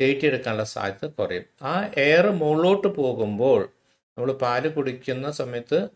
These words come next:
ഉണ്ടാവുക, വയറ്റിനകത്ത് എത്തുന്ന പാലും എയറും, ആ എയർ എന്തായാലും മുകളിലേക്ക് പോകും. എപ്പോഴും കാറ്റ് മുകളിലേക്ക് പോകും, വെയിറ്റ് കുറവാണ്, അപ്പോൾ മുകളിലേക്ക് പോകും, പാല് താഴേക്ക് വരുമ്പോൾ. അപ്പോൾ ആ എയറിൻ്റെ കൂടെ കുറച്ച് പാലും കൂടി മുകളിലേക്ക് വരാൻ സാധ്യതയുണ്ട്. പാല് കുടിച്ച് കുറച്ച് നേരം കഴിയുന്ന സമയത്ത് കുഞ്ഞ് കളിക്കുമ്പോഴോ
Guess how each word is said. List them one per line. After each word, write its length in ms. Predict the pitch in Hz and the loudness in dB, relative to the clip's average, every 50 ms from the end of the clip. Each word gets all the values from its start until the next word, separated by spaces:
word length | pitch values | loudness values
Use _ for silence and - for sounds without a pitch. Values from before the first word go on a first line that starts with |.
| _ _ _ | _ _ _
ഉണ്ടാവുക, 460 | 131 120 120 117 117 117 117 110 110 110 | -12 -8 -4 -2 0 0 0 0 0 0
വയറ്റിനകത്ത് 500 | 110 110 110 107 123 120 123 127 127 120 | 0 0 -2 -2 -4 -6 -6 -6 -6 -10
എത്തുന്ന 420 | 113 - - 117 117 151 185 214 - _ _ _ _ _ _ - | -14 -12 -12 -8 -8 -8 -8 -10 -12 _ _ _ _ _ _ -4
പാലും 520 | 120 117 117 113 113 117 135 165 190 190 - _ _ - | -2 0 0 0 -2 0 -2 -2 -2 -6 -10 _ _ -4
എയറും, 480 | 117 107 107 107 107 - - 101 95 98 - _ _ _ _ _ _ - - - _ _ - | -2 -2 0 0 0 0 0 -2 -4 -8 -16 _ _ _ _ _ _ -20 -20 -20 _ _ -6
ആ 180 | 127 143 175 | -4 -4 -2
എയർ 280 | 180 - 135 135 151 170 | 0 4 4 6 6 6
എന്തായാലും 500 | 165 160 160 160 170 175 180 185 208 190 | 6 4 4 4 6 6 6 6 4 2
മുകളിലേക്ക് 400 | 160 143 131 127 123 120 - 123 | 2 0 0 2 0 0 -2 -4
പോകും. 380 | 98 104 98 95 95 - - _ _ _ _ _ _ - | -4 -4 -2 -4 -4 -6 -10 _ _ _ _ _ _ -10
എപ്പോഴും 500 | - 98 - - 143 160 196 214 202 - _ - | -10 -8 -4 0 0 0 0 0 -4 -6 _ -2
കാറ്റ് 420 | 123 117 117 127 - - - - - | -2 0 0 -2 -4 -4 -6 -6 -4
മുകളിലേക്ക് 480 | - 123 123 117 113 110 101 107 101 95 | -4 -4 -2 -2 -2 -2 -2 -4 -8 -6
പോകും, 240 | 101 104 104 104 110 | -6 -6 -6 -6 -4
വെയിറ്റ് 320 | 117 117 113 113 143 147 | -4 -4 -4 -4 -6 -6
കുറവാണ്, 520 | - 127 113 113 113 107 101 107 139 - - | -4 -2 -2 0 0 0 0 -2 -4 -8 -8
അപ്പോൾ 160 | - 131 135 | -8 -8 -8
മുകളിലേക്ക് 440 | 127 123 117 110 107 104 101 101 - | -6 -6 -6 -4 -4 -4 -6 -6 -8
പോകും, 180 | 92 95 104 104 - | -10 -10 -10 -10 -10
പാല് 240 | - 113 117 117 120 120 | -8 -6 -6 -6 -6 -4
താഴേക്ക് 340 | 110 107 104 104 104 104 - | -4 -2 -2 -2 -4 -4 -6
വരുമ്പോൾ. 300 | 104 92 92 101 104 - - _ - - - - _ - | -8 -8 -8 -10 -12 -14 -14 _ -20 -20 -20 -10 _ -6
അപ്പോൾ 160 | 131 - 160 | -4 -2 0
ആ 240 | 156 165 190 214 - - | 2 2 2 2 2 4
എയറിൻ്റെ 480 | 143 143 151 160 180 185 196 202 208 | 4 6 8 8 6 6 4 2 0
കൂടെ 260 | 202 185 165 160 165 | 0 2 2 2 2
കുറച്ച് 440 | 165 - 151 139 143 - _ - 214 | 0 0 -2 -4 -4 -6 _ -2 -2
പാലും 540 | 208 - - 127 117 117 123 135 147 147 135 | -2 0 -2 -2 -2 -2 -2 -2 -2 -2 -2
കൂടി 160 | 131 127 131 | -4 -6 -6
മുകളിലേക്ക് 480 | 127 120 110 107 104 107 123 123 123 123 | -6 -4 -4 -2 -2 -2 -4 -4 -4 -2
വരാൻ 320 | 117 104 101 104 107 104 | -2 0 0 0 -2 -4
സാധ്യതയുണ്ട്. 640 | 101 - 98 87 98 98 - 110 110 110 104 98 104 | -6 -6 -4 -6 -6 -6 -10 -12 -12 -12 -10 -10 -10
പാല് 320 | 101 - 110 101 101 101 | -8 -6 -6 -4 -4 -4
കുടിച്ച് 260 | 104 104 101 104 - 135 | -6 -6 -8 -8 -10 -10
കുറച്ച് 360 | - - 107 107 110 - 120 | -6 -6 -6 -6 -6 -6 -8
നേരം 160 | 113 110 110 | -8 -8 -8
കഴിയുന്ന 280 | 110 110 107 110 104 104 | -10 -10 -10 -12 -12 -10
സമയത്ത് 280 | - 98 101 104 117 | -10 -12 -10 -12 -12
കുഞ്ഞ് 240 | - - 117 110 107 | -10 -10 -8 -8 -6
കളിക്കുമ്പോഴോ 760 | 107 113 104 104 104 - 101 95 95 95 98 110 135 135 - | -4 -4 -4 -4 -6 -8 -10 -8 -6 -2 0 0 0 0 -2